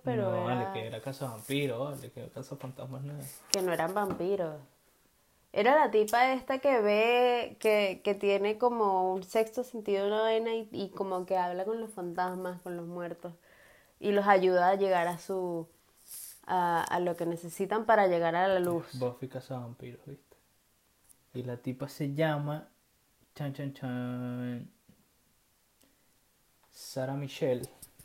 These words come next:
Speaker 2: ¿Es esa? Sí.
Speaker 1: A ver.
Speaker 2: Buffy Summer. Esta.
Speaker 1: No, eso no
Speaker 2: Es
Speaker 1: es.
Speaker 2: esta, ¿no?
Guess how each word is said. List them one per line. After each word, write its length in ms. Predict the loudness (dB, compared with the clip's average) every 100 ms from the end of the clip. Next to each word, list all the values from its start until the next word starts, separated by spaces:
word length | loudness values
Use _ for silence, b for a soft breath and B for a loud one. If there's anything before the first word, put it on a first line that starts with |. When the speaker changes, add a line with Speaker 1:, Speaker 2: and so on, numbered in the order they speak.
| _ _ -18 -8
Speaker 2:
¿Es 180 | -6 -2
esa? 280 | -4 -4 -14 _ _ _ -20 -16
Sí. 140 | -12 0
Speaker 1:
A 120 | 2
ver. 220 | 2 -4 -10 _ _ _ _ -14
Speaker 2:
Buffy 300 | -14 -12 -16
Summer. 380 | -10 -8 -8
Esta. 1160 | -10 -10 -12 -14 -18 -20 -20 -18 -18 -18 -18 -20 -20 _ _ _ _ -12
Speaker 1:
No, 380 | -4 0 2 2
eso 200 | 0 -2
no 200 | 0 0
Speaker 2:
Es 60 | 0
Speaker 1:
es. 420 | 2 2 0 -2
Speaker 2:
esta, 180 | -4 -6
¿no? 220 | -4 -6